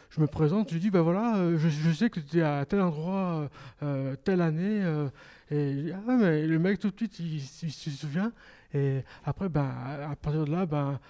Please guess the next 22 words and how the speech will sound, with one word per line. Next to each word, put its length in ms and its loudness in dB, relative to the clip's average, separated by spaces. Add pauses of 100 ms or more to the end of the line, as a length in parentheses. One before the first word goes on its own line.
(200)
la, 220 0
la 260 -2
discussion, 760 -2
euh, 200 -4
commence, 400 -4
bien 160 -8
sûr, 180 -6
s'il 220 -8
a 80 -2
le 80 -4
temps, 220 -2
bien 140 -2
sûr. 280 -4 (560)
Euh, 300 0 (760)
euh, 420 0 (200)
après, 260 -2
ben, 160 0
on 160 -4
se 160 -6
souvient 460 0
des, 920 -2 (300)
de, 500 -4